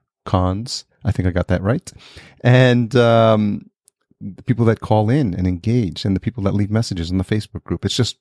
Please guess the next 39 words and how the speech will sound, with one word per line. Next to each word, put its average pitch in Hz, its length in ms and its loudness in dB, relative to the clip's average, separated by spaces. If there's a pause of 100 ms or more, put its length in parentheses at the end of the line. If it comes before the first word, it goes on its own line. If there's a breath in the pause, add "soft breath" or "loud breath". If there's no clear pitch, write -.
(180)
a 95 80 -4
whole 123 380 0
Walking 110 420 0
Dead 104 240 -2
family. 107 640 -2 (460 loud breath)
And 113 480 2 (480)
it's - 260 -6 (500)
really, 131 420 4
it 120 60 2
was 113 180 2
really 139 180 2
surprising 98 500 -6
for 92 120 -10
her. 117 220 2
So 110 140 -6
we, 90 160 -8
we 101 100 -10
talk - 220 -8
about 82 240 -8
that 104 340 -2 (540 soft breath)
and 123 580 2 (1200)
a 107 40 -4
bunch 123 200 2
of 113 80 -6
other 110 140 0
things 104 280 -2
of, 92 140 -4 (140)
in, 98 240 -8 (120)
in, 104 180 2
with 98 180 -2
regards 92 320 0
to 95 100 -6
her 95 120 -2
current 123 400 0
job. 85 380 -2 (500 loud breath)
And 95 180 2
I 90 60 4
think 98 260 -2
you'll 87 280 -4